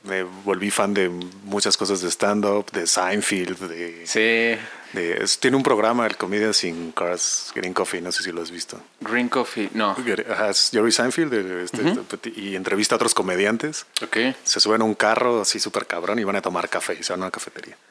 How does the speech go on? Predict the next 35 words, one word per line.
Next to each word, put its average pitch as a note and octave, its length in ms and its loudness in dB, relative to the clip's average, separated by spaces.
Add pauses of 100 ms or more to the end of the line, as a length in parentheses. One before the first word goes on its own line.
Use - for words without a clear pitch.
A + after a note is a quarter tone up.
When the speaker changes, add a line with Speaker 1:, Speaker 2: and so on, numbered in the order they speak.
Speaker 2:
Órale. G#2 600 0
Speaker 1:
En G2+ 180 0
alguno B2 500 4
entrevista A2 840 0 (100)
a, - 100 -10
no A2+ 140 -10
sé C#3+ 100 -4
si - 140 -8
fuera A#2+ 240 -12
Chris G#2 340 -4
Rock G#2+ 480 -2
o A2 80 -2
uno G#2 200 2
de G2+ 40 4
estos G2 220 2
comediantes, F2 720 0
este, E2+ 360 -12
negros F2 220 -2
súper - 300 -2
chidos, G#2+ 540 2
y G#2+ 80 0
Speaker 2:
Sí. F2 80 -2
Speaker 1:
le A#2 60 4
decía G#2 360 4
que A#2 100 4
los G#2 160 4
comediantes G#2 760 2
y A#2 80 -2
los E2+ 160 -4
músicos G2 440 -2
somos F#2+ 340 -2
como E2 400 -6
simios F#2 600 0
y F2 100 -8
monos. F2+ 520 -4